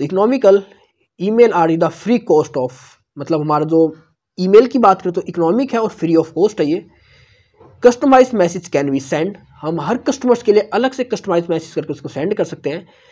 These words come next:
And it grab the attention of the prospect। अगर हम इसके लिमिटेशंस की बात करें तो लिमिटेशन, सबसे बड़ा इसका लिमिटेशन क्या है कि do not cover the mass area, मतलब बहुत ज़्यादा एरिया को ये कवर नहीं कर सकते।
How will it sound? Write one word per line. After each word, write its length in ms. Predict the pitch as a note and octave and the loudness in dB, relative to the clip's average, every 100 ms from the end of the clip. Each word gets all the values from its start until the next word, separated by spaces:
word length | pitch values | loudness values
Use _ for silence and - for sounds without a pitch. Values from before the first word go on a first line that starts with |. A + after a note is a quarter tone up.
| _ - | _ -10
And 200 | D#3 - | -10 -6
it 180 | B3 G3+ | -4 0
grab 220 | F#3 E3+ | 0 0
the 100 | G3+ F#3 | -4 -4
attention 380 | F3 F#3 G3+ E3+ | -4 -2 -2 -4
of 80 | B2 | -4
the 100 | G3+ | -8
prospect। 400 | A#3 C4 - A2+ - _ - - _ _ _ _ _ _ _ - | -6 -6 -6 -14 -14 _ -20 -20 _ _ _ _ _ _ _ -10
अगर 140 | E3+ | -4
हम 60 | G3+ | -4
इसके 160 | F#3+ F#3 | -4 -6
लिमिटेशंस 460 | D#3+ D#3 D3+ A#3+ | -6 -6 -6 -4
की 80 | C#4 | -2
बात 260 | G3 D#3 - | 0 -2 -2
करें 280 | D3 D#3+ | -6 -6
तो 240 | - - B2 | -12 -16 -10
लिमिटेशन, 460 | C#3 D#3+ G3+ F#3+ | -10 -10 -12 -12
सबसे 240 | C4 A#3+ B3+ | -10 -8 -6
बड़ा 160 | A3+ | -4
इसका 180 | A3+ A3 | -6 -6
लिमिटेशन 440 | G#3 G#3 G#3 G#3+ G3+ | -6 -4 -6 -6 -2
क्या 120 | F#3 | -4
है 180 | G#3 _ _ _ _ _ - | -4 _ _ _ _ _ -10
कि 80 | G#3 | -8
do 320 | E3 A#3+ C#4+ | -4 -2 0
not 180 | C#4+ C4+ | 0 -2
cover 260 | A#3 G#3+ G3+ | -2 -2 -2
the 180 | G3+ F#3+ C#3 | -2 -2 -4
mass 220 | A#2+ - | -8 -10
area, 240 | G#2+ A#2 | -16 -16
मतलब 520 | A#2+ - - - F3+ D3 | -18 -20 -20 -10 -10 -6
बहुत 240 | D#3 B3+ | 0 2
ज़्यादा 300 | A#3 G#3+ G#3 G#3 | 2 0 0 0
एरिया 240 | F3 F#3 | 0 0
को 100 | F3 | 0
ये 80 | E3 | -4
कवर 280 | D#3+ C3+ F3 | -4 -8 -8
नहीं 260 | D#3 A#2+ D3+ | -10 -10 -8
कर 140 | D#3 | -8
सकते। 400 | D3+ - D3+ E3+ | -8 -16 -16 -16